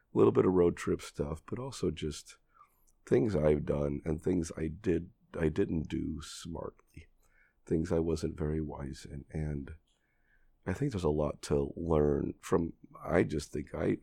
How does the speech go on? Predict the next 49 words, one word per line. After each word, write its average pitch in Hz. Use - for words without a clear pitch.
I 104
can 80
learn 76
a 73
lot 80
from 87
myself, -
and 82
I'm 110
hoping 117
some 90
of 80
you 80
can 87
learn 87
from 85
the 87
mistakes 76
I've 78
made. 87
So -
today's 123
episode, 87
I'm 87
just 92
gonna 87
talk 76
through 82
kind 101
of 82
what 85
we've 76
been 71
through. 92
I 90
gave 87
you 87
a 82
little 85
rundown 80
of 80
the 82
history 82
of 80
what's 82
been 82
going 80
on, 80
but -